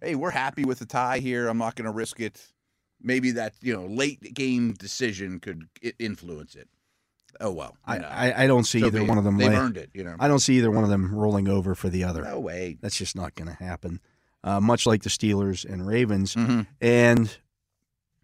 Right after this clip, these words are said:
Speaker 2: you know, the one year, um, well, it was two thousand three, the Ravens could have rolled over in that game.
Speaker 1: Hmm.
Speaker 2: Rested guys.
Speaker 1: Yeah,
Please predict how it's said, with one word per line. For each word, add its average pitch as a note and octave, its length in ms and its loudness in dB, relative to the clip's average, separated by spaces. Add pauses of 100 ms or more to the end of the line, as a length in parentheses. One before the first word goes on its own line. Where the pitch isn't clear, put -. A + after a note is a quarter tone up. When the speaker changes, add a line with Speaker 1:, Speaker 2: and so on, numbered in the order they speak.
(540)
Speaker 2:
you B2 120 4
know, A#2 120 6
the A2+ 80 4
one C3 180 6
year, B2 340 6 (160)
um, G#2 380 2
well, A#2 120 -4
it - 60 -4
was G2 140 -6
two C3 180 0
thousand G#2 400 2
three, C3 260 0
the F#2+ 100 0
Ravens G#2+ 440 2
could - 220 -4
have B2+ 140 0
rolled F#2 240 -2
over D#2+ 400 -6
in F#2+ 140 -6
that F2+ 180 -6
game. E2+ 320 -6 (340)
Speaker 1:
Hmm. G2+ 140 -12 (460)
Speaker 2:
Rested B2 420 2
guys. A2+ 560 4 (120)
Speaker 1:
Yeah, A2+ 220 -4